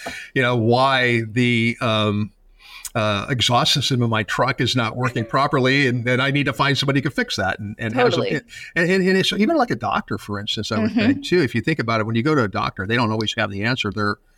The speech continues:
Speaker 2: Hundred percent.
Speaker 1: Yeah, so
Speaker 2: Hundred percent.
Speaker 1: asking
Speaker 2: And I
Speaker 1: a lot
Speaker 2: think
Speaker 1: of
Speaker 2: it,
Speaker 1: questions.
Speaker 2: to your point about doctors, I think it's funny because doctors typically are considered specialists.
Speaker 1: Mm-hmm.
Speaker 2: But if a doctor is truly <laughs> that much of a specialist, there's a joke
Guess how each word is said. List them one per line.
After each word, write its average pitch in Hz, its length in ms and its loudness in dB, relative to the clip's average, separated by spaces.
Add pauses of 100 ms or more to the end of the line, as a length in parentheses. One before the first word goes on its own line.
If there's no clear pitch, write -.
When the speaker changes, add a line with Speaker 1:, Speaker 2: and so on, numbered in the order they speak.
(280)
Speaker 2:
Hundred 208 180 -6
percent. 254 320 -4 (240)
Speaker 1:
Yeah, 127 220 0 (140)
so 123 260 2
Speaker 2:
Hundred 113 100 0
percent. - 340 -6
Speaker 1:
asking - 240 2
Speaker 2:
And - 40 4
I - 40 4
Speaker 1:
a - 40 2
lot 113 80 2
Speaker 2:
think - 120 4
Speaker 1:
of - 60 2
Speaker 2:
it, - 20 0
Speaker 1:
questions. 110 300 0 (520)
Speaker 2:
to 320 120 2
your 302 120 4
point 302 180 2
about 202 200 2
doctors, 196 360 0
I 180 40 2
think 202 140 -2
it's 175 140 -4
funny 202 280 -2
because 170 560 -6 (220)
doctors 180 800 -4 (140)
typically 262 500 -2
are 180 80 0
considered 170 580 -6 (200)
specialists. - 800 -8 (260)
Speaker 1:
Mm-hmm. 127 180 4
Speaker 2:
But 151 120 2
if 202 180 0
a 190 80 0
doctor 208 480 -2
is 202 160 -4
truly 196 760 -2 (340)
<laughs> - 360 -20
that 226 240 0
much 226 200 -2
of 175 80 -10
a 160 60 0
specialist, 208 560 -4
there's 208 160 0
a 233 60 0
joke 214 400 -2